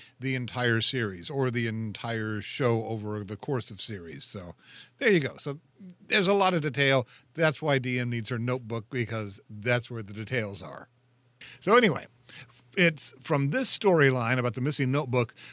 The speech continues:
where we learn why there's a place available in the D and D party in the first place, and it relates, relates to why D M needed a roommate as well. So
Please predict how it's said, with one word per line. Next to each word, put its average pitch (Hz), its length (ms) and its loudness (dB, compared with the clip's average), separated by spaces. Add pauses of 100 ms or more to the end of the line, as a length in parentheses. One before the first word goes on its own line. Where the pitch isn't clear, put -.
(120)
where 147 300 6
we 147 160 6
learn 135 360 2
why 147 260 4
there's 160 200 0
a 147 60 -2
place 127 280 -2
available 170 480 2
in 147 60 2
the 123 80 0
D 110 160 -2
and 104 100 -4
D 131 120 2
party 123 260 -2
in 104 100 -4
the 98 80 -8
first 185 360 4
place, 170 400 8 (100)
and 117 400 2 (300)
it 135 120 2
relates, 127 520 0
relates 131 400 2
to 123 320 2
why 127 360 6
D 127 220 6
M 123 240 2 (100)
needed 120 320 2
a 113 40 2
roommate 135 580 6 (220)
as 120 260 4
well. 131 340 0 (340)
So 151 400 6